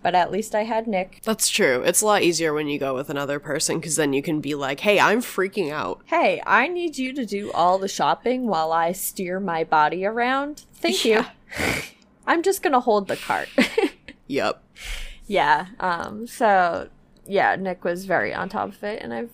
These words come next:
Speaker 1: very much appreciate him.
Speaker 2: Good.
Speaker 1: But I actually didn't end up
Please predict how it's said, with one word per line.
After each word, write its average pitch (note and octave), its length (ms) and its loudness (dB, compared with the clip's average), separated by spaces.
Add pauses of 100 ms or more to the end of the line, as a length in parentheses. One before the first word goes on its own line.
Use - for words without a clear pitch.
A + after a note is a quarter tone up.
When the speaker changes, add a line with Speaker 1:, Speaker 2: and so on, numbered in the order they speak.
(140)
Speaker 1:
very A3 200 -4
much A#3 240 -10
appreciate C#4+ 520 -10
him. D4+ 240 -16 (260)
Speaker 2:
Good. F#3 280 -4 (220)
Speaker 1:
But A3 300 2 (200)
I G#3 100 0
actually A3 380 0
didn't G3 440 -6
end F#3 200 -4
up F#3 140 -2